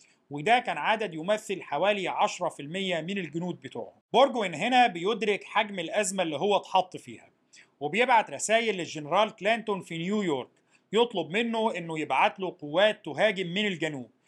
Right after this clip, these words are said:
بحيث إنها تخفف الضغط عليه.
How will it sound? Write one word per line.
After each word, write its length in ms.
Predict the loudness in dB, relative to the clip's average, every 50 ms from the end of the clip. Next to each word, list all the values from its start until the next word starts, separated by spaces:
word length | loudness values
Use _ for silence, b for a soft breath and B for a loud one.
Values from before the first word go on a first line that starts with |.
| b b b b b
بحيث 360 | -4 0 0 0 0 -2 -4
إنها 320 | -6 -2 0 2 4 4 2
تخفف 540 | 2 -2 -2 0 0 0 0 -2 -8 -8 -8
الضغط 420 | -4 0 2 4 4 2 2 -2
عليه. 300 | -2 -2 -2 -4 -10 -16